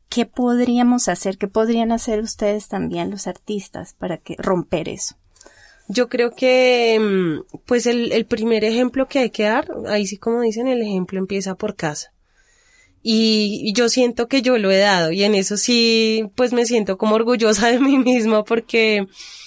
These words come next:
Speaker 2: porque ha sido tratar de, pues, en un primer momento, nunca he dejado de ser hip hop. Mi rap es un rap súper clásico.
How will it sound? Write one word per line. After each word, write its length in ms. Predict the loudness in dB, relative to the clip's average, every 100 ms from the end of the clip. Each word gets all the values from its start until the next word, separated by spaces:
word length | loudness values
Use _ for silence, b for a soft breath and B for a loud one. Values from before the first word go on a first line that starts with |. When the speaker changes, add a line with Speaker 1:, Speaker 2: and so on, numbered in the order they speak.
| B B B
Speaker 2:
porque 300 | -4 0 0
ha 60 | 2
sido 320 | 2 2 2
tratar 460 | 0 0 2 2
de, 500 | 2 2 2 2 -2 -6 -2
pues, 400 | -2 0 -4 -4
en 220 | 0 2
un 100 | 2
primer 320 | 2 4 4
momento, 640 | 4 4 2 2 -2 -8 _ _ _ -2
nunca 500 | 2 4 2 0 -8 -6
he 120 | 0
dejado 360 | 0 0 0 2
de 140 | 0
ser 180 | 0 -4
hip 240 | -6 -10 -8
hop. 220 | -6 -6 -8 _ b b b b b
Mi 180 | 0 2
rap 320 | 2 0 0
es 200 | -2 2
un 160 | 2 2
rap 320 | 2 0 -2 -12 _ _ -2
súper 440 | 0 0 0 -2 0
clásico. 680 | 2 2 0 -6 -12 -20